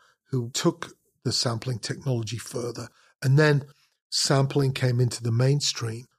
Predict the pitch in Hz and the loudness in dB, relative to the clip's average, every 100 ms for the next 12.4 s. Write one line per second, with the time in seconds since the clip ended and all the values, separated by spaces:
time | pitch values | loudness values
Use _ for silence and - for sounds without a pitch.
0 | _ 131 123 123 117 131 123 117 - - | _ -2 0 0 -2 0 2 0 -2 -2
1 | 123 113 110 120 _ _ 135 113 113 - | -2 -2 -4 -6 _ _ 2 2 0 -4
2 | _ - 240 240 226 214 - - 127 110 | _ 2 4 6 4 2 -2 -2 0 0
3 | 110 113 117 185 - _ 196 220 196 180 | 0 -2 0 -4 -4 _ 0 4 6 6
4 | 151 147 - - 160 - 139 - 131 120 | 6 2 0 2 0 0 -2 2 4 4
5 | 123 123 120 104 127 120 107 120 113 110 | 4 4 2 2 2 2 2 2 2 2
6 | 120 117 127 110 139 135 123 - - - | 2 4 2 4 4 4 2 0 -10 6
7 | 175 143 123 110 90 - - 247 214 220 | 10 10 8 4 -2 -6 2 4 6 4
8 | 233 175 160 131 123 120 139 - - _ | 6 8 8 8 4 4 2 2 -16 _
9 | 139 175 - _ - - 131 127 131 139 | 0 0 0 _ -6 2 4 4 4 6
10 | 135 117 123 120 - 165 175 143 120 - | 6 4 4 4 6 8 8 6 2 2
11 | 139 120 113 117 117 120 117 - 117 113 | 2 2 2 0 0 -2 -2 -4 -4 -4
12 | 110 - - | -6 -8 -10